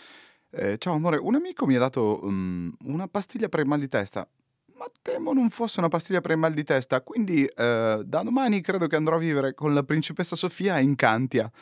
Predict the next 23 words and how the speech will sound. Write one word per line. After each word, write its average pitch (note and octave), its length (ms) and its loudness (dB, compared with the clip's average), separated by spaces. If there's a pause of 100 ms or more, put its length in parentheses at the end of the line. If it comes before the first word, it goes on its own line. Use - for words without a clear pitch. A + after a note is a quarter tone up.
(280)
eh, A#2+ 300 4
dove B2+ 180 2
ci C3 140 -4
sono A#2 220 -2
dei G2+ 120 -6
draghi A#2+ 240 0
volanti D#3+ 360 2
che B2+ 100 2
ne C3 80 4
ho B2+ 140 2
proprio G#3 280 -2
qui D3 200 2
uno C3+ 180 6
di A#2 100 0
fianco. G2+ 560 0 (120)
Eh, B2 340 0
quindi B2 480 4
ciao, C3+ 260 4
<laughs> - 0 -
grazie, B2 680 0
ci - 140 -2
sentiamo, C3 640 4
saluta." F#3 560 -2